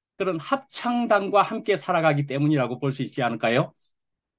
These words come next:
예, 다른 사람의 아버지도 최고라는 말을 들어볼 기회도 없이 한평생을 살아가는 경우가 허다할 수도 있다 말씀입니다.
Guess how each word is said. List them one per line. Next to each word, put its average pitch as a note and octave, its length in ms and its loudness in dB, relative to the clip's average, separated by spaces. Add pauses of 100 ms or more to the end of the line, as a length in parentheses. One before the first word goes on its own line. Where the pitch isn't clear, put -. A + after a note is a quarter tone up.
(180)
예, C#3+ 220 6
다른 F#3 280 6
사람의 A#3+ 340 6
아버지도 G3 680 4 (100)
최고라는 B3 800 2
말을 E3+ 500 4 (240)
들어볼 G3 420 -2
기회도 F3 360 -4
없이 C#3+ 480 -2 (260)
한평생을 A3+ 840 -2
살아가는 D#3+ 480 4
경우가 B2+ 480 0 (260)
허다할 C3 300 -2
수도 E3 260 -6
있다 F3+ 280 4
말씀입니다. C#3 760 -4